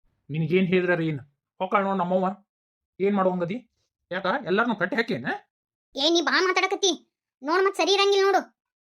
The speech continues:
Speaker 1: ಮೊದ್ಲೇಕ ನೀ ಸರಿ ಇರಾಕಲಿ. ಹ್ಮ್, ನನ್ನ ಬಾಯಿನೂ ಸರಿ ಇರ್ತತಿ. ಒಬ್ಬ ಮನುಷ್ಯಾಗ ಎಷ್ಟಂತ ತಾಳ್ಮೆ ಇರ್ತತಿ, ಏಟಂತ ಸಹಿಸ್ಕೊಂಡ್ ಹೊಕ್ಕಾನ.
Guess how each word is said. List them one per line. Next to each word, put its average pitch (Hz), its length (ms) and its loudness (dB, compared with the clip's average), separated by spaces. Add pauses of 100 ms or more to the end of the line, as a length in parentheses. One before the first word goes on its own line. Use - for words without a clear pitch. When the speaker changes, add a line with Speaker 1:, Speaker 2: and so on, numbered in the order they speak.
(400)
Speaker 1:
ಮೊದ್ಲೇಕ 160 300 -2
ನೀ 190 160 2
ಸರಿ 190 180 0
ಇರಾಕಲಿ. 175 320 -2 (680)
ಹ್ಮ್, 330 180 -4 (640)
ನನ್ನ 156 140 -6
ಬಾಯಿನೂ 165 280 0
ಸರಿ 170 180 -2
ಇರ್ತತಿ. 156 380 -4 (580)
ಒಬ್ಬ 151 160 -2
ಮನುಷ್ಯಾಗ 214 320 0
ಎಷ್ಟಂತ 240 280 0
ತಾಳ್ಮೆ 214 260 2
ಇರ್ತತಿ, 202 260 -2 (400)
ಏಟಂತ 226 280 -2
ಸಹಿಸ್ಕೊಂಡ್ 214 380 -2
ಹೊಕ್ಕಾನ. 196 200 -4